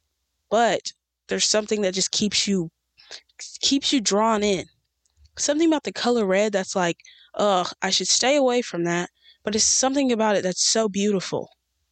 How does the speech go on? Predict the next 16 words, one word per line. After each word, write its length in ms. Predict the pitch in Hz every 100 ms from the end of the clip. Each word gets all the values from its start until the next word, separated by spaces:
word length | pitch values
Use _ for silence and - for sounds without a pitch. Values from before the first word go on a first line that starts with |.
| _ _ _ _ _ _ _ _ _ _ _ -
When 140 | 214
we 80 | 269
see 160 | - 277
the 80 |
color 260 | - 254 247
red, 240 | 233 226
we're 80 | 208
like, 200 | 196 180
"Wow, 500 | 170 180 185 165 165 - _ _ _ - -
that 560 | 165 180 208 240 247 - _ _ _ _ _ _ _ _ _ _ _ _ _ _ _ _
is 440 | 208 208 185 - - -
so 520 | - - - 233 277
pretty, 540 | - 185 165 165 214 - _ _ _ _ _ _ _ -
so 460 | - - - 233
good 260 | 247 233 220
looking." 460 | 170 165 151 139